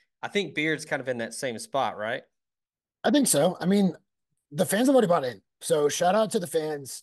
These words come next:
Speaker 2: you know, down there, especially the students. That environment on Saturday and,
Speaker 1: Oh, yeah.
Speaker 2: and last week when State came to town was absolutely erect-, electric. So shout out to those guys, um, you know, for showing up and showing out. And they're getting there early. They're,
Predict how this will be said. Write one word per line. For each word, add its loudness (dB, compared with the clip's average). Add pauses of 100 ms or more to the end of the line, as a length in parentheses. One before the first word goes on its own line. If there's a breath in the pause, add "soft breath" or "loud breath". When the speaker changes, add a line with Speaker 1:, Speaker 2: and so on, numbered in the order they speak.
Speaker 2:
you -8
know, -4
down -2
there, -2
especially -2
the -2
students. -6
That -2 (380)
environment -4
on -10 (220 soft breath)
Saturday 0
and, -6
Speaker 1:
Oh, -10
yeah. -6
Speaker 2:
and -12 (220 soft breath)
last -2
week -4
when -4
State -4
came -8
to -8
town -10
was -6
absolutely -6
erect-, -16 (120)
electric. -6
So -6 (380 loud breath)
shout 2
out 2
to -4
those 2
guys, -2 (280 soft breath)
um, -2
you -10
know, -8
for -8
showing -2
up -2
and -8
showing -2
out. -4
And -12
they're -10
getting -4
there -6
early. -2
They're, -8